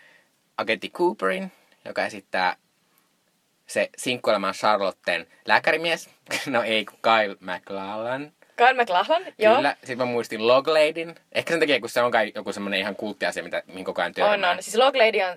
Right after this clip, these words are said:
Speaker 2: Catherine Coulsonin esittämä sellainen nainen, joka kantelee mukanaan koko ajan sellaista pölkkyä. Ja sit se pölkky kertoo sille, eh, naiselle viestejä.
Speaker 1: Kyllä.
Speaker 2: Sen takia se on Loglady.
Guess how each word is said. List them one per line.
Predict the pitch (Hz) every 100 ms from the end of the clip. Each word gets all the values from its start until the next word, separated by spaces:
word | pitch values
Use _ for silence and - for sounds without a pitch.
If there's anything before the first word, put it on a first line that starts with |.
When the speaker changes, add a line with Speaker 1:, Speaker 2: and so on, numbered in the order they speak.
| -
Speaker 2:
Catherine | 208 214 190
Coulsonin | - 202 190 160 147
esittämä | 151 - 156 156
sellainen | 151 156
nainen, | 180 240 214 180
joka | 165
kantelee | 180 175 165
mukanaan | 165 160 156 156
koko | 156
ajan | 156
sellaista | 151 - -
pölkkyä. | 202 156 - - 147 - -
Ja | 170
sit | -
se | -
pölkky | 247 220 165
kertoo | 170 165 160 151
sille, | 151 151 151 - -
eh, | 160 151
naiselle | 175 170 165 151
viestejä. | 160 151 - - - - _ -
Speaker 1:
Kyllä. | 98
Speaker 2:
Sen | 92
takia | 214 180
se | 175
on | 165
Loglady. | 160 147 117 80 90